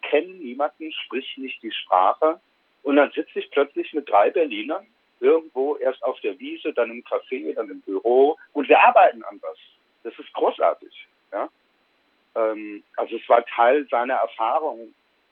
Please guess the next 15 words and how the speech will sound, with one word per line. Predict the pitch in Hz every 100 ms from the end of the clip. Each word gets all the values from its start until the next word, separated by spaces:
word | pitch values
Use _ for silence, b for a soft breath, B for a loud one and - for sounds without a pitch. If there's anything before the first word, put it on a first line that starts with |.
| _ _ _ _ _ _
Und | 110 -
das | 110
ist | - -
in | 131
die | 120
Geschichte | - - 131 - 98
eingeflossen. | 101 - - - 82 - 95
Also | 90 90 -
da | 98
sind | 104 104
dann | 117 104
halt | 110 110 110
auch | 110
blonde | - 101 110 120
Deutsche | 117 127 156 - 107 85